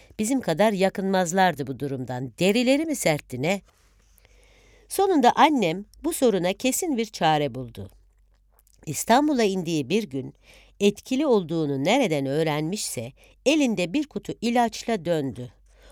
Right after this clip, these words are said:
O zamanlar öyle aerosollar falan yoktu. Bir tek filit vardı sağa sola sıkılan. D D T miydi neydi? İğrenç kokulu bir şey ki sinekten başka hiçbir haşeratı etkilemezdi. Ertesi sabah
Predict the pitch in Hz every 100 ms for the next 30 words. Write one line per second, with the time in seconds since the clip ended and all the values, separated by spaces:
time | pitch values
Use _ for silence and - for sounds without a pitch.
0 | - - 311 392 302 214 170 160 190 220
1 | 214 - 185 196 202 196 208 196 208 202
2 | - 151 160 247 320 311 - 151 269 -
3 | 247 - 226 254 - 175 170 147 151 175
4 | 175 175 170 160 - - 170 147 - -
5 | _ - 214 208 208 247 226 170 135 160
6 | 208 139 143 - 208 214 208 - 185 -
7 | 180 226 170 - 131 - - _ - 269
8 | 277 _ - - 247 240 247 220 180 170
9 | - 185 - 247 196 190 185 190 185 -
10 | - 165 - - 170 160 151 123 - -
11 | - _ _ _ - - _ 220 254 269
12 | 294 - 285 196 180